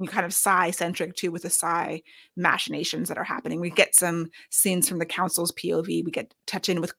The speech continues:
Caleb. But, uh, yeah, the order is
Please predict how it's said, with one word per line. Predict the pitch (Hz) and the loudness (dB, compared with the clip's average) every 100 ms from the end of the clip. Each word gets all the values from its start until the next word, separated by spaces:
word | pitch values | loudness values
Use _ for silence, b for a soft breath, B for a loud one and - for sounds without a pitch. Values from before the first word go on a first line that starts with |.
| - | -6
Caleb. | 185 175 151 156 - _ _ _ _ _ _ _ _ | -2 0 0 -2 -6 _ _ _ _ _ _ _ _
But, | - 185 | 4 6
uh, | 170 165 165 214 - _ _ _ _ | 8 8 6 2 -6 _ _ _ _
yeah, | 277 269 180 | 6 8 8
the | 185 - | 4 8
order | 254 269 185 - | 10 10 8 4
is | - 185 | 0 -2